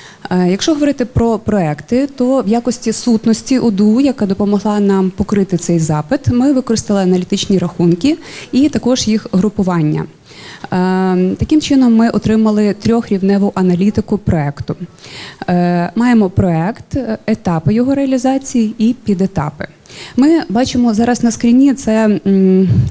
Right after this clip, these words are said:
скажімо так, умовний приклад, але він, е, досить близький до реальності. Кількість підетапів, вона є досить великою. Е, вона могла сягати, е, і п'ятдесяти, наприклад, і більше,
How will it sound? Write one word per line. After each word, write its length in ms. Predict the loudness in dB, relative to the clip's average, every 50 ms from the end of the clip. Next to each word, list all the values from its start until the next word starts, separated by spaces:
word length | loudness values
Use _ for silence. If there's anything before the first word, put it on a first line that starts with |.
| -4
скажімо 260 | -4 -2 0 0 0
так, 220 | 0 -2 -4 -2 0
умовний 360 | 2 2 2 2 2 2 0
приклад, 420 | 0 -2 -4 -4 -2 -2 -2 -2 -2 -2
але 220 | -4 -2 0 0 0
він, 340 | 2 2 2 2 2 0 0
е, 480 | 0 0 2 2 2 2 2 2 2 2 0 0 -2 -6 -10 -12 -6
досить 320 | -4 -2 -2 -2 -2 0
близький 360 | 0 0 0 0 -2 -6 -4
до 120 | -2 -2 0
реальності. 560 | 0 0 -2 -2 -2 -4 -4 -6 -10 -14 -16 -16 -16 -18 -18 -18 -18 -18 -18 -6 -4
Кількість 340 | -2 -2 0 -2 -4 -4
підетапів, 580 | -4 -2 -2 -2 0 0 0 0 0 0 0 0
вона 220 | 2 2 4 4
є 280 | 4 2 2 2 0 0
досить 340 | 0 0 0 0 -2 -2 0
великою. 540 | 0 0 2 0 0 0 0 0 0 0 0
Е, 40 | -4 -8 -14 -20 -20 -16 -6 -2
вона 320 | 0 2 2 4 4 4
могла 240 | 4 2 2 2 0
сягати, 480 | 0 -2 -2 -2 0 -2 -2 0 0
е, 640 | -2 -2 -2 -4 -4 -4 -4 -2 -2 0 0 0 0 0
і 220 | 0 2 2 2 0 0 -4
п'ятдесяти, 640 | -6 -4 -2 0 0 2 2 0 0 0 0 2
наприклад, 540 | 2 2 2 0 0 -2 -2 -2 -2 -4 -2 -2
і 80 | -2
більше, 440 | 0 0 2 2 2 2 2 2 2